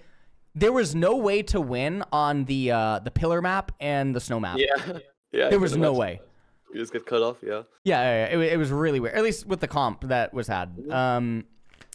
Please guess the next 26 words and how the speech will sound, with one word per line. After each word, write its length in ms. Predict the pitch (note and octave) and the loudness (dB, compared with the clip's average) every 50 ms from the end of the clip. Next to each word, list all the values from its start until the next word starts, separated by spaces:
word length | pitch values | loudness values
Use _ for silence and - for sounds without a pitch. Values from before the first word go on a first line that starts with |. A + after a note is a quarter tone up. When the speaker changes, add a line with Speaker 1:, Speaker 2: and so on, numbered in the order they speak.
| - - - - | -20 -20 -12 -8
Speaker 1:
maybe, 400 | C#3 C#3+ D3+ D#3+ F3+ G3 G3+ G3+ | -4 -2 0 0 0 0 0 2
like, 160 | F#3+ F3+ D#3 | 2 0 0
obviously, 360 | - D3+ D#3+ D#3+ D3+ - D3+ C3 | 0 0 0 0 -2 -2 -2 -2
like, 160 | A#2 A2 - | -2 -4 -4
Kayn 320 | - C#3+ C3+ C3 B2+ B2+ | -6 -6 -4 -4 -4 -4
can 160 | A2+ A#2+ A2 | -6 -6 -4
probably 260 | G#2+ A2 G#2+ G#2+ G#2+ G#2 | -2 0 0 0 -2 -4
just 160 | F#2+ G2+ G2+ | -8 -10 -10
rush, 500 | G2+ G#2+ A2 A#2 C3 - - - - - - | -6 -2 -2 -2 -2 -2 -6 -12 -14 -12 -10
even, 240 | B2+ A#2 G#2+ A2+ G2+ | -8 -8 -8 -8 -8
even 220 | A2 A2+ A2 A2+ | -8 -8 -6 -6
with 120 | G#2+ G#2 - | -6 -6 -4
Shaco's 400 | - A#2 G#2+ G#2+ - B2+ A#2+ A#2+ | -4 -2 -2 -2 -2 -6 -6 -4
there. 300 | C3+ C3+ C#3+ D3 C#3 - _ _ _ _ _ _ _ _ _ _ _ - | -2 -2 -2 -4 -6 -10 _ _ _ _ _ _ _ _ _ _ _ -12
Speaker 2:
Mm-hmm. 180 | B2 D3 F3 F#3+ | -10 -6 -4 -2
Speaker 1:
Um, 640 | - A2+ A2 A2 G#2+ G#2 G#2 G#2 G2+ G2 G2 G2 - - _ - - - - _ _ _ - | 0 0 0 0 0 -2 -2 -4 -6 -6 -8 -10 -12 -16 _ -20 -20 -20 -20 _ _ _ -8
yeah, 160 | G#2+ F#2 F2 G2 - - - | -6 -6 -6 -6 -8 -4 -4
but 120 | - - - | -2 0 0
I 60 | D#3+ | 0
don't 100 | D3+ C#3 | 0 0
know. 80 | A#2+ A2+ | 0 0
I 120 | - D#3 | 0 0
mean, 120 | D#3 D#3+ D3+ | 0 0 0
I 100 | D3 D3 | 0 -2
think 200 | - F#3 E3 C3 | -2 -4 -4 -2
Jhin, 400 | C3+ D#3 D#3 D#3 D3+ D3+ D3 | -2 -2 0 0 0 -2 -2